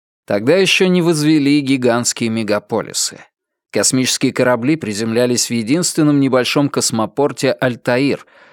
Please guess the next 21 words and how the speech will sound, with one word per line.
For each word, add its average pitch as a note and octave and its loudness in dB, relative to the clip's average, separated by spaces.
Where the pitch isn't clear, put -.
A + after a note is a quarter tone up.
а F2+ -4
люди F3 0
селились D3 2
вдоль B2 2
рек, A2+ 0
где A#2 -2
в - -16
те F#3 2
времена D3 2
только D#3+ 0
и E3 2
были C3 0
плодородные G#2+ -2
почвы C#3 -2
и F#3 -2
пастбища A2 -2
для F#2 -6
скота. - -6
Они C3 0
строили C3 2
фермы, - -4